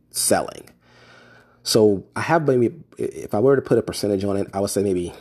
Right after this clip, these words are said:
s-, I don't know, sixty-five to seventy percent of my Q four products are gonna go F B A. And, uh, the other thirty percent I'm selling on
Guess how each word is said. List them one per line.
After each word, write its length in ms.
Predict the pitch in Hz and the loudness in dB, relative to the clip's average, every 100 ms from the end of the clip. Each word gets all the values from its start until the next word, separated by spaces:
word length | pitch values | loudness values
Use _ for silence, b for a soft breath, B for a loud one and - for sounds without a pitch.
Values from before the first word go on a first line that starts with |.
| B B B B - _ _ - | B B B B -18 _ _ -16
s-, 280 | - - - - | -6 -6 -6 -4
I 120 | 95 | -4
don't 120 | 87 | -4
know, 240 | 69 50 - | -8 -12 -14
sixty-five 600 | - 120 117 - 98 90 | -2 0 0 -2 -2 -2
to 40 | |
seventy 300 | 85 - 92 | -4 -2 -2
percent 560 | 87 85 - 87 - - b b b b b b - | -4 -8 -8 -10 -12 -16 b b b b b b -8
of 160 | 92 | -4
my 380 | 90 90 85 78 | -2 -2 -2 -4
Q 220 | - 101 | -2 -4
four 200 | 90 92 | 0 -2
products 380 | 85 92 90 - - | -2 -2 -4 -6 -8
are 160 | 90 | -6
gonna 160 | 90 87 | -4 -4
go 140 | 87 | -4
F 180 | 82 87 | -6 -8
B 180 | 82 73 | -8 -8
A. 220 | 50 50 50 - b b b b - | -8 -12 -18 -20 b b b b -4
And, 580 | 104 101 101 98 95 90 | 0 2 0 -2 -2 -2
uh, 300 | 87 85 87 | -2 -2 -2
the 100 | 98 | 0
other 100 | 101 | 0
thirty 220 | 98 92 | 0 -2
percent 440 | 92 - - 85 - | -4 -8 -6 -8 -8
I'm 140 | 87 | -10
selling 280 | - 85 80 | -6 -6 -6
on 160 | 82 | -12